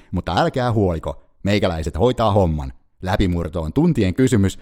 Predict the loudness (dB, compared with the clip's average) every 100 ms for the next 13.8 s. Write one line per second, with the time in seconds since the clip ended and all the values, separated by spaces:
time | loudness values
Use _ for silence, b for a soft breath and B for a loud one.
0 | b -4 0 0 0 -2 -2 0 0 0
1 | -2 -4 -8 -8 -12 -16 _ _ _ _
2 | _ _ _ _ _ _ _ _ _ _
3 | _ -6 -4 -4 -4 -2 -2 0 0 0
4 | -4 -4 -4 -2 0 0 -2 -2 -2 -2
5 | -2 -2 -4 -10 -10 -8 -12 -18 _ _
6 | _ _ -2 -2 0 0 4 4 2 0
7 | -4 -4 B B -2 0 4 4 4 2
8 | 2 4 4 0 -4 -4 0 0 0 -2
9 | -2 -4 -4 0 2 2 2 0 2 0
10 | -2 -6 -6 -8 -8 -8 -12 -14 _ _
11 | _ _ _ -6 -4 -4 -6 -4 -4 -2
12 | -2 -4 -2 0 0 0 -4 -2 0 0
13 | 0 0 0 -6 -8 -12 -12